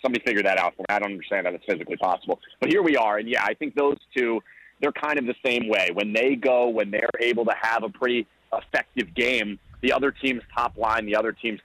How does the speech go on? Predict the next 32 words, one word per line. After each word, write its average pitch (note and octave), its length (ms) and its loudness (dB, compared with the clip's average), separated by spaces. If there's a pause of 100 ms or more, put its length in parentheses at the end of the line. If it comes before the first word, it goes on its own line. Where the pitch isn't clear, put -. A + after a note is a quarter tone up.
top G#2+ 220 0
D B2 180 0
pair A2 260 2
just F#2 220 -10
isn't B2+ 320 0
gonna A2+ 180 2
be G#2+ 140 2
able G2+ 140 0
to G2+ 80 0
get G#2 200 0
in G2 80 -2
the G2 80 -6
game G#2 300 0
the F#2 80 -10 (120)
same G#2 140 0
way G2+ 160 2
that F#2+ 160 -2
they G2+ 140 2
need G2+ 360 -4
to G#2+ 120 2
for G2 100 -6
the F#2+ 120 2
opposing G2 420 -2
team G2+ 220 -2
to F#2 100 2
have G2 240 0
success. - 380 0 (580)
And G#2+ 200 -4
they A#2+ 140 2
were B2+ 160 4
able B2 240 0
to A2+ 80 0